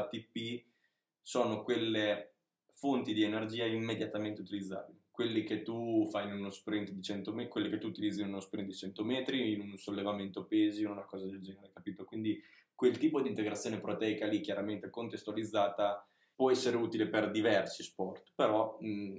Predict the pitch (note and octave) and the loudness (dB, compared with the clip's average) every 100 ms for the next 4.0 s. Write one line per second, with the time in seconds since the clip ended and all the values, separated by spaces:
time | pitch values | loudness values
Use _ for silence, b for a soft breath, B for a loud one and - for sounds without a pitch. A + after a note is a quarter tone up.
0 | - A#2+ A#2 A#2 A#2 A2 A2+ A2 G#2+ G#2+ | -8 -6 -2 0 0 2 2 2 0 0
1 | G#2+ G2+ G2 G2+ - A2 - G#2+ - A2+ | -2 -2 -2 -2 0 0 2 0 0 -2
2 | A2 G#2 A2+ G#2 F2+ - F#2 - _ _ | -2 0 4 4 4 -2 -8 -10 _ _
3 | - G#2 G#2 G2+ F#2+ F#2 - A2 G#2+ - | -2 -2 0 -2 -2 -4 2 6 6 4